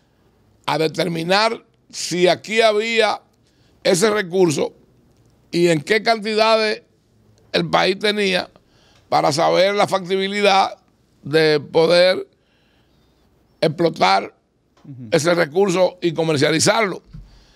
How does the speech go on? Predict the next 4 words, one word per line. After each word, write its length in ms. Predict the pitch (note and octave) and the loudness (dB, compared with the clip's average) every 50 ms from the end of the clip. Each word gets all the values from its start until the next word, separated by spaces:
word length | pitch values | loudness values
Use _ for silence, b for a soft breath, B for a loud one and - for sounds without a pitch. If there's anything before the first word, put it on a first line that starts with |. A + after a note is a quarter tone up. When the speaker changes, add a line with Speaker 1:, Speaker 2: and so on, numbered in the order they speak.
| b b b b b b b _ _ _ _ _ - | b b b b b b b _ _ _ _ _ -6
Speaker 1:
Y 880 | F3 F3 F3 F3 F3 F3 F3 F3 F3 F3 E3+ E3+ E3+ E3 D#3+ D#3+ - - _ _ | -4 -2 0 2 2 2 2 2 2 2 2 2 0 0 -2 -2 -6 -12 _ _
algunos 540 | - D#3+ D#3+ E3 E3+ F#3+ A#3 B3+ B3 A#3+ A3+ A3 | -2 -2 0 0 0 -2 0 0 2 2 2 4
de 140 | G#3 G3 | 2 2
ellos, 280 | F3+ E3+ D#3+ D#3+ D3+ | 2 0 -2 -6 -8